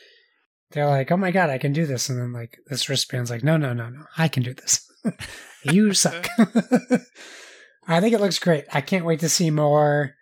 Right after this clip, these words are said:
Speaker 1: Uh, I, I really want to see how all these mechanics work that they're showing off with the powers.
Speaker 2: Mm-hmm.
Speaker 1: Um, I can't help but wonder that we're seeing a more cinematic version of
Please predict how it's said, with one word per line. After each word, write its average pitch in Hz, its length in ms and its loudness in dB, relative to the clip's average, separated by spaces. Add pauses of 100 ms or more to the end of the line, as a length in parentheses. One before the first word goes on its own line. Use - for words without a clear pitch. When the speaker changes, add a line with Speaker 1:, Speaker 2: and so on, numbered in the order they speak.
(340)
Speaker 1:
Uh, 139 480 0 (120)
I, 147 100 -12 (100)
I 160 140 0
really 180 840 0
want 151 340 -2
to 156 100 -8
see 156 340 -4
how 139 380 -2
all 139 160 -4
these 139 260 -8
mechanics 143 520 -6
work 170 280 -4
that 139 120 -8
they're 139 140 -2
showing 131 460 0
off 131 240 -6
with 135 120 -2
the 123 80 -8
powers. 131 720 -2 (440)
Speaker 2:
Mm-hmm. 147 260 0 (320)
Speaker 1:
Um, 131 200 -6
I 143 80 2
can't - 320 -2
help 160 260 0
but 165 160 -2
wonder 151 480 0
that 143 200 -2
we're 135 80 -2
seeing 147 320 0
a 139 40 -2
more 135 440 -2 (720)
cinematic 156 580 0
version 147 720 -2 (100)
of 143 520 -2